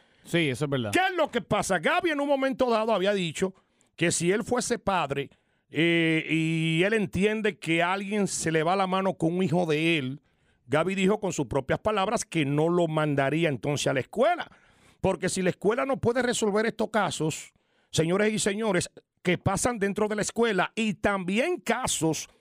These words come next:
Speaker 2: que pasan fuera de las escuelas.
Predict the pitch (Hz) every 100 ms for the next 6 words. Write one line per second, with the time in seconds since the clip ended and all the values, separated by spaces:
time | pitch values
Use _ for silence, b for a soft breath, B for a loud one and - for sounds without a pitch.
0 | b b b - 196 - 214 240 - 269
1 | 247 - 190 208 254 175 135 135 - 254
2 | 330 277 -